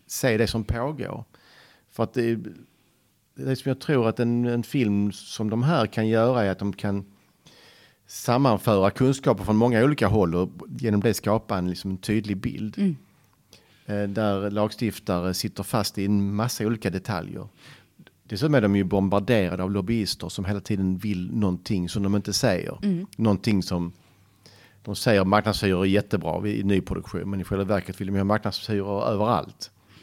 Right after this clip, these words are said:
Speaker 1: Så det, så att, eh, så det blev, det blev ett ganska friskt och intressant samtal.
Speaker 2: Mm. Har det skapats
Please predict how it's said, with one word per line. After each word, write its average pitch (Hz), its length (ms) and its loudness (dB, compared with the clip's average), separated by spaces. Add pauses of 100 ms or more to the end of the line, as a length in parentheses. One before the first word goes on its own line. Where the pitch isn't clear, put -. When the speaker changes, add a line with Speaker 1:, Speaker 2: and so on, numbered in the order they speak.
(1200)
Speaker 1:
Så - 120 -6
det, 107 100 0 (220)
så - 140 -4
att, - 220 -4 (300)
eh, 123 840 -6
så 143 140 -4
det 143 140 4
blev, 135 260 0
det 139 120 2
blev 131 220 0
ett 131 120 0
ganska 151 340 2
friskt - 580 0
och 113 440 0
intressant 117 440 -4
samtal. 113 560 -8
Speaker 2:
Mm. 214 260 -6 (280)
Har 196 100 -12
det 190 60 -12
skapats 196 420 -12